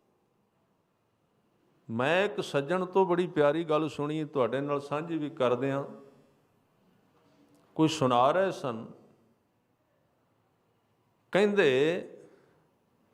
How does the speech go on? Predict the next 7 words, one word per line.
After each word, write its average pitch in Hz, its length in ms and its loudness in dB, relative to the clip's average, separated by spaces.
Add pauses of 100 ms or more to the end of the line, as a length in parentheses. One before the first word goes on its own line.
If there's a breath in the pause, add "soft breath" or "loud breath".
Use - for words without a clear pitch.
(720)
ਇਹ 202 140 6
ਸਾਰਿਆਂ 147 600 0
ਦਾ 247 140 0
ਬੜਾ 180 240 2
ਸਤਿਕਾਰ 151 540 0
ਕਰਦੇ 127 460 -2
ਨੇ, 104 300 -12